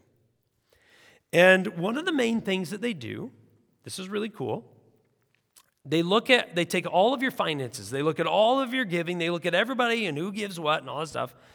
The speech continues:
By the way, just so you know, if you're worried about it, and it, you're worried that I saw your name next to a number, I haven't seen it. I can tell you that. I don't know who gives what. I still don't. For some of you, a lot of you, that's important. I don't.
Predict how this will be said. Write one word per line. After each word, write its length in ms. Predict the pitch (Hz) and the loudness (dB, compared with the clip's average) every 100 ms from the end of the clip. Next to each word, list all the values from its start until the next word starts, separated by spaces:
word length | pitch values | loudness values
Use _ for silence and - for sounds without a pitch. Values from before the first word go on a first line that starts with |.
| - - _ _ | -20 -20 _ _
By 140 | - 165 | 0 2
the 80 | 165 | 2
way, 180 | 151 | 0
just 220 | 156 127 - | -2 -6 -4
so 80 | |
you 100 | 151 | -2
know, 240 | 196 160 156 | 0 0 0
if 160 | 147 | -2
you're 120 | 139 165 | -4 -2
worried 420 | 190 196 202 180 | -2 0 0 -2
about 320 | 151 143 135 | 2 4 4
it, 160 | 160 - - - | 2 -2 -12 -10
and 280 | - 139 147 147 | -6 -4 -6 -6
it, 300 | 151 - - | -6 -6 -12
you're 280 | 147 143 | -6 -4
worried 320 | 147 175 170 156 | -2 0 0 -2
that 120 | 139 | 0
I 140 | 139 | 0
saw 320 | 139 - 135 | 0 -2 0
your 160 | 165 180 | 0 -2
name 320 | 170 165 160 | -2 -2 0
next 240 | 127 151 - | -2 -4 -6
to 80 | |
a 40 | 170 | -4
number, 400 | 170 175 180 196 - - | -2 -2 -4 -4 -12 -6
I 100 | - | -4
haven't 280 | 110 131 143 | -4 -6 -8
seen 260 | 170 139 | -8 -10
it. 120 | 131 - _ _ _ _ _ _ - | -10 -14 _ _ _ _ _ _ -12
I 80 | 110 | -10
can 120 | 113 | -8
tell 160 | 107 127 | -6 -4
you 120 | 135 | -2
that. 240 | 120 117 | -4 -2
I 80 | 113 | -4
don't 180 | 123 127 | -6 -8
know 160 | 135 | -8
who 140 | 117 139 | -8 -8
gives 260 | 139 147 | -8 -8
what. 220 | 143 127 123 _ _ - | -8 -8 -10 _ _ -20
I 40 | |
still 220 | - 135 | -12 -10
don't. 320 | 151 147 135 135 _ _ _ _ _ | -6 -4 -6 -10 _ _ _ _ _
For 100 | 120 | -12
some 300 | - 139 135 | -6 -4 -4
of 100 | 131 | -6
you, 280 | 156 190 220 - | -6 -8 -10 -16
a 60 | |
lot 220 | 113 104 127 | -8 -6 -4
of 80 | |
you, 80 | 151 | -6
that's 240 | 135 135 170 | -8 -8 -10
important. 420 | 143 131 - 156 _ _ | -12 -12 -12 -18 _ _
I 100 | - | -16
don't. 280 | 110 165 - | -10 -10 -10